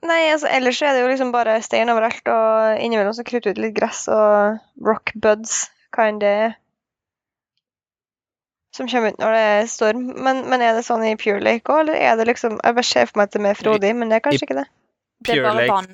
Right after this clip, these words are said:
Speaker 3: Det er en
Speaker 2: Ja, det er
Speaker 3: stor
Speaker 2: bare
Speaker 3: innsjø.
Speaker 2: Ja.
Speaker 1: Ja, OK. Det, det er bare vann overalt der.
Speaker 2: Det er det,
Speaker 3: Mm.
Speaker 2: det er, tenk deg at det er vann litt over ankelen din. Det er minimumsmengden med vann som kommer, og, og så er det jækla stor. Det er jo en jækla stor innsjø med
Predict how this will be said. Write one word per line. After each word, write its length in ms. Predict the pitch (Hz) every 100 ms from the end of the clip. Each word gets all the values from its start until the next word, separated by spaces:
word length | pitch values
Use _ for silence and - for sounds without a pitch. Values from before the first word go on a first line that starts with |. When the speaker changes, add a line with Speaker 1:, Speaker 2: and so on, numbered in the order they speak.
| _ _ _ _
Speaker 3:
Det 120 | 226 220
er 60 |
en 60 | -
Speaker 2:
Ja, 60 | 135
det 0 |
er 80 | 143
Speaker 3:
stor 80 | 147
Speaker 2:
bare 140 | 139
Speaker 3:
innsjø. 200 | 135 - - _ _ _ _ _ _ _ -
Speaker 2:
Ja. 60 | - _ _ _ _ _ _ -
Speaker 1:
Ja, 140 | 240
OK. 80 | 208 - - -
Det, 140 | 226 220 202
det 80 |
er 80 | 220
bare 160 | 214 196
vann 160 | 196 202
overalt 220 | 208 -
der. 220 | - - - _ 139
Speaker 2:
Det 80 | 135
er 60 |
det, 160 | 135 127
Speaker 3:
Mm. 160 | 120 110
Speaker 2:
det 120 | 127 120 120
er, 460 | 127 127 127 123 -
tenk 220 | 147 135 123
deg 80 |
at 80 | 123
det 120 | 139 123 117
er 80 | 113
vann 220 | 113 120
litt 220 | 120 -
over 160 | 117 107
ankelen 400 | 104 - 90 85 95
din. 160 | 110 107 _ _
Det 140 | 117
er 80 | 117
minimumsmengden 800 | 110 104 101 95 - 98 82 92
med 140 | 110 104
vann 160 | 110
som 160 | - 117
kommer, 300 | 117 107 98 _ -
og, 220 | 123 104
og 140 | - 113
så 80 |
er 80 | 104 98
det 80 | 95 _ _
jækla 540 | 113 113 98 95 - 92
stor. 180 | - 104
Det 140 | 110
er 20 |
jo 80 | 120
en 160 | 120 107 _ - _ _ _ - -
jækla 460 | 127 104 - 95
stor 280 | 98 117 104
innsjø 360 | 110 104 - 95
med 320 | 101 98 98